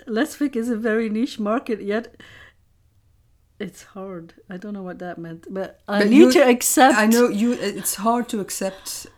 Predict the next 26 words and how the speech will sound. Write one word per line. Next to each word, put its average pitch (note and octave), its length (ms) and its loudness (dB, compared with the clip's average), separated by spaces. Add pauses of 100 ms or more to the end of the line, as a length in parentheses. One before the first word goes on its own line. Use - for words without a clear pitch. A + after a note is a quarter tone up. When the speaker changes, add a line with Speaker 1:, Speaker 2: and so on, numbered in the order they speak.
(100)
Speaker 2:
uh, E3+ 260 -8
that D#3+ 60 -10
Speaker 1:
But A3+ 180 4
Speaker 2:
it's G3+ 140 -2
a - 60 4
Speaker 1:
I A3+ 40 8
have, - 100 6
Speaker 2:
niche A3 180 2
market, G3 340 2
Speaker 1:
I A#3 80 4
have A#3 180 2
Speaker 2:
but - 80 -14
Speaker 1:
trouble A3+ 340 2
Speaker 2:
you G#3 60 0
have G3+ 80 -2
Speaker 1:
accepting F#3 440 -4
Speaker 2:
trouble F3 260 -4
Speaker 1:
things F3 240 -6
Speaker 2:
accepting D#3 280 -14 (160)
Speaker 1:
in G3 60 -4
my F#3 120 -4
Speaker 2:
things. E3+ 100 -8
Speaker 1:
life. E3 340 -12
That's F#3 260 -10
true. F3 380 -12
Speaker 2:
But D#3+ 240 -10